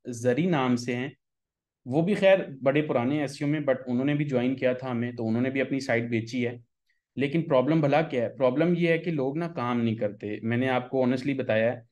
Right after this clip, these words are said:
मुझे, अ, स-, हर स्टूडेंट से सिर्फ एक रिक्वायरमेंट होती है, उसके अंदर तीन चीज़ें होनी चाहिए, patience, consistency and, अ, hard work। अगर ये तीन चीज़ें किसी बंदे में हैं, वो बंदा मुझे दे दो, मैं उसको ब्लॉगिंग में कामयाब कर दूंगा।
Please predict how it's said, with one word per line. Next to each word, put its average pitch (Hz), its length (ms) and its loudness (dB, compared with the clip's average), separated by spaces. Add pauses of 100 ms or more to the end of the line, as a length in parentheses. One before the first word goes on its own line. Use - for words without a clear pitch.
(380)
मुझे, 151 420 2
अ, - 140 -12 (440)
स-, 123 380 -16
हर 151 180 0
स्टूडेंट 156 400 -4
से 160 140 -4
सिर्फ 151 240 -4
एक 135 180 0
रिक्वायरमेंट 113 500 -2
होती 110 220 -6
है, 110 60 -2
उसके 117 240 -6
अंदर 135 180 -2
तीन 120 260 -2
चीज़ें 110 260 -6
होनी 104 160 -6
चाहिए, 107 300 -6
patience, 123 520 -6
consistency 123 640 -6 (120)
and, 117 240 -2
अ, 113 220 -2 (600)
hard 107 200 0
work। 95 260 -16 (280)
अगर 120 180 -2
ये 151 100 0
तीन 151 280 2
चीज़ें 151 400 0
किसी 147 220 -4
बंदे 127 280 2
में 147 120 4
हैं, 131 140 0
वो 135 120 -4
बंदा 123 240 0
मुझे 120 240 -2
दे 120 100 -2
दो, 120 120 -2
मैं 117 140 -2
उसको 113 260 -6
ब्लॉगिंग 110 360 -2
में 107 100 -4
कामयाब 101 360 -6
कर 101 180 -12
दूंगा। 101 320 -14